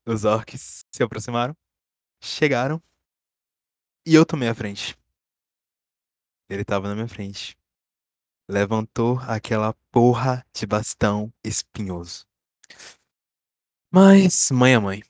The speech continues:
Minha mãe me empurrou, tomou meu lugar, e ali na minha frente ela morreu brutalmente. A partir dali eu só corri, não olhei pra trás. Eu,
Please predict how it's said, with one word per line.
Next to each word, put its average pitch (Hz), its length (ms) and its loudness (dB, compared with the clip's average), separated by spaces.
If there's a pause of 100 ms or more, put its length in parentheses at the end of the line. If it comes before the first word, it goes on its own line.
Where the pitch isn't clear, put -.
(880)
Minha 104 160 -4
mãe 98 160 -6
me 104 60 -6
empurrou, 113 640 -2 (240)
tomou 101 240 -4
meu 110 120 -4
lugar, 104 480 -2 (880)
e 101 140 -2
ali 104 160 0
na 110 80 2
minha 110 140 -2
frente 101 360 -8
ela 101 140 -2
morreu 92 360 -8 (140)
brutalmente. 92 720 -10 (1600)
A 101 80 -2
partir 123 300 0
dali 123 360 6
eu 123 300 4 (140)
só 127 220 2
corri, 107 280 -2 (180)
não 113 120 0
olhei 107 160 2
pra 110 140 2
trás. 107 580 -2
Eu, 101 220 0